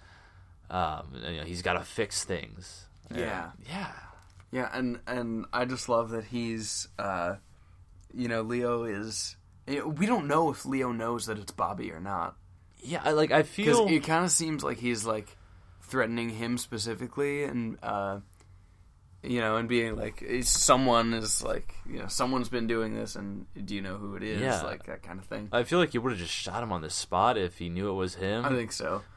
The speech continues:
Speaker 1: But
Speaker 2: But Bobby, when, when Bobby asks, like, a bunch of times, like, "Do you know who it is?" Like, "Do you," and he just keeps asking that.
Speaker 1: Yeah, he, he's certainly, uh, certainly letting on that he kinda has suspicions about Bobby.
Speaker 2: Yeah.
Speaker 1: Yeah.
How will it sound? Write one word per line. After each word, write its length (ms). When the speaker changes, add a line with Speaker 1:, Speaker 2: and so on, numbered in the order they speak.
Speaker 1:
But 120
Speaker 2:
But 160
Bobby, 320
when, 180
when 180
Bobby 360
asks, 260
like, 160
a 60
bunch 200
of 80
times, 360
like, 160
"Do 80
you 40
know 140
who 140
it 100
is?" 320
Like, 180
"Do 80
you," 160
and 140
he 180
just 200
keeps 180
asking 320
that. 160
Speaker 1:
Yeah, 380
he, 180
he's 260
certainly, 340
uh, 300
certainly 480
letting 320
on 200
that 160
he 120
kinda 240
has 180
suspicions 720
about 480
Bobby. 400
Speaker 2:
Yeah. 380
Speaker 1:
Yeah. 220